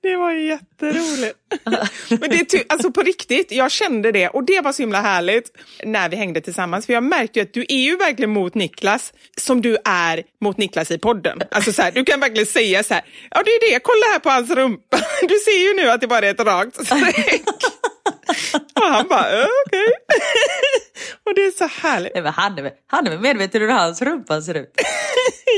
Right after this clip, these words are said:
Speaker 1: Jo, men jag tror faktiskt att det är ganska unikt. Jag tror att väldigt många trippar på tå och vågar inte säga saker och liksom, eh, sådär. Jag tycker att det är,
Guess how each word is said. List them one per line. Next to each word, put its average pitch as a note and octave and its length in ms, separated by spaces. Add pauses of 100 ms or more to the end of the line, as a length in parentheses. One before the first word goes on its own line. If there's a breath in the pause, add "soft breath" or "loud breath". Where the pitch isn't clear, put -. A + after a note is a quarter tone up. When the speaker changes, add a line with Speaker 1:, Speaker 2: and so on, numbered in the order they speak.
Speaker 1:
Jo, - 60 (520 loud breath)
men F#4+ 140
jag F#4+ 160
tror F4+ 220
faktiskt B3 380
att A#3 100
det A3 60
är G3 60
ganska G3 360
unikt. F#3+ 500
Jag A#3 100
tror F#4+ 120
att A3+ 220
väldigt A3 440
många G3 360 (300 loud breath)
trippar A#3 340
på - 100
tå G#3+ 420
och F3+ 80
vågar F#3+ 220
inte F#3 120
säga F3 460
saker E3 640
och E3 140
liksom, E3 680
eh, D#3+ 220 (240)
sådär. F#3+ 300
Jag D#3+ 120
tycker C4 180
att - 60
det E3+ 340
är, D#3 100